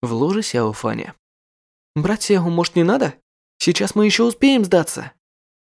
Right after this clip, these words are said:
Посмотрев на Сяо Фаня, с горькой улыбкой сказал Ся Хэ. "Имей в виду, что эти женщины из секты цветов голубой луны действительно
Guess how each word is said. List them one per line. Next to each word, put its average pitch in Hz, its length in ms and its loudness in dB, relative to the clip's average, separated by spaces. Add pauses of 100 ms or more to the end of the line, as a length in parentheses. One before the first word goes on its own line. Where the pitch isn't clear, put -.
Посмотрев 131 480 -4
на 156 80 0
Сяо 147 300 4
Фаня, 196 360 0
с 160 60 -8
горькой 143 340 2
улыбкой 131 420 2
сказал 120 360 -2
Ся 120 220 -4
Хэ. 117 340 -6 (720)
"Имей 247 300 6
в 233 40 0
виду, 247 200 4
что 170 200 2
эти 170 180 2
женщины 190 460 2
из 160 140 -4
секты 196 300 2
цветов 190 340 2
голубой 190 380 4
луны 165 380 2 (300)
действительно 180 720 2